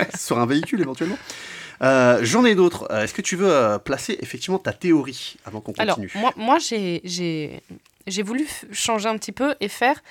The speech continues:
Speaker 2: les records insolites. Pas forcément,
Speaker 1: Ouais.
Speaker 2: voilà, records homologués, mais voilà,
Speaker 1: Mhm.
Speaker 2: records attestés, mais plutôt insolites.
Speaker 1: Et qu'est-ce que tu as découvert ?
Speaker 2: Et en fait, je me suis rendu compte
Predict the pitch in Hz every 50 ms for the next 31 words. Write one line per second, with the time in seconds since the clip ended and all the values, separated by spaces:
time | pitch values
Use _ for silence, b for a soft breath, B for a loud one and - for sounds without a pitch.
0 | B B B B _ - 196 202 208 233 240 240 - 277 - - - 233 208 -
1 | 240 214 180 - - 185 185 - 185 - 156 139 208 208 214 214 208 208 185 170
2 | 165 170 170 160 156 - 165 170 - 185 180 - - - 180 175 180 175 180 180
3 | 180 170 175 196 196 196 170 170 165 156 - - 175 170 180 180 175 165 - 190
4 | 196 - - 220 240 277 302 - - 208 208 - 196 196 - - - 294 311 277
5 | 220 214 - - - 285 - - - 269 - - 277 254 226 214 - - - -
6 | 120 - 180 - - - - - 139 123 117 127 123 - 123 110 104 220 226 -
7 | - 302 - - 294 269 - - 233 202 208 208 180 190 185 - - 339 392 -
8 | -